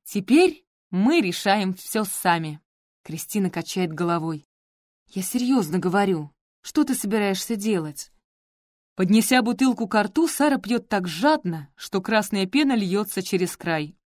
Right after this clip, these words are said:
«Пить из бутылки?» Кристина улыбается. «И локти на стол», говорит она, наклоняясь к столику, чтобы облокотиться на него. «И локти на стол», говорит Сара, но вместо этого обнимает Кристину за плечи.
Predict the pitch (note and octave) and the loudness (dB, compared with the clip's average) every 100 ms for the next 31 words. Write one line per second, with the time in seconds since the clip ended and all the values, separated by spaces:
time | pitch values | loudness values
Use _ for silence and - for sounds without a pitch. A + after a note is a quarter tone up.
0 | _ _ _ - A3+ - D4 G3+ G#3 G3 | _ _ _ -8 -6 -2 -2 -2 -6 -2
1 | C#4+ F4+ F#4+ - B3+ - _ _ _ _ | 4 4 4 0 -2 -4 _ _ _ _
2 | - E3+ - G3+ F#3+ F3+ F3+ E3+ E3+ D3+ | -8 -8 -4 0 2 2 0 0 -4 -6
3 | - D3 - _ _ _ _ _ _ _ | -10 -14 -18 _ _ _ _ _ _ _
4 | - G#3+ F#3+ A3+ F#4+ - F#4 D#4+ C4 - | -4 0 2 4 2 2 2 4 2 0
5 | A#3+ F#3+ D#3+ - F#3+ F3+ F#3+ G3+ F3+ F3+ | -2 -2 -4 -6 -2 0 0 0 0 0
6 | E3+ E3+ F#3+ F#3+ F#3+ F3 - - B3+ B3+ | 0 -2 0 2 2 -2 -8 -2 0 0
7 | B3+ E3+ _ _ - - G3+ G3+ F#3 F#3 | -2 -10 _ _ -10 -4 2 2 2 -2
8 | F#3+ - G#3 F#3+ F3+ E3 D#3 D3+ - _ | -4 -2 -4 -2 -2 -2 -6 -10 -12 _
9 | _ _ _ - G#4 D#4 G#3+ G3 - A3 | _ _ _ 0 4 6 4 2 -2 0
10 | G#3 F#3 - G3+ G3 G3 _ _ - E3+ | 0 -2 -2 0 0 -6 _ _ -6 -4
11 | F3 F3 - - F#3 E3+ D3+ _ _ G3+ | -2 -2 -4 0 0 0 -8 _ _ 0
12 | A3 B3+ C4 F4+ G4 A#3 - G3+ F#3 F#3+ | 4 4 4 2 2 0 2 2 2 2
13 | G3+ D4 C#4 - F#3 - B3 A#3 G3+ E3+ | 4 2 2 -2 -4 -2 2 2 2 0
14 | E3 D#3+ D3+ - D3+ | -4 -6 -6 -10 -16